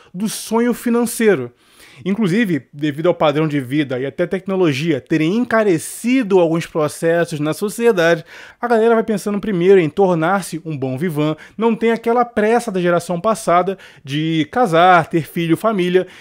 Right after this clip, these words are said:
Inclusive, sabemos que para conseguir juntar uma boa renda, hoje em dia demoram-se mais anos. O que antigamente você conseguia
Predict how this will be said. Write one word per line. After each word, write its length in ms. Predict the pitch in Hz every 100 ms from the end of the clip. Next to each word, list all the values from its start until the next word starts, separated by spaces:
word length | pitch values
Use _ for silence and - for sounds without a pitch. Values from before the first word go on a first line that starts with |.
| -
Inclusive, 460 | 147 151 190 156 156
sabemos 420 | 214 180 180 175
que 100 | 175
para 280 | - 165 160
conseguir 440 | 220 220 175 190
juntar 440 | 175 233 196 175 170
uma 140 | 160
boa 260 | 139 196 202
renda, 440 | 170 175 175 180 - - _
hoje 220 | 151 147
em 80 | 180
dia 300 | 156 156 156
demoram-se 580 | 147 185 156 160 160 170
mais 320 | 160 175 131
anos. 400 | 160 151 131 - - -
O 80 | 156
que 80 | 175
antigamente 580 | 170 160 170 165 160 147
você 240 | 143 156
conseguia 580 | 160 151 143 147 147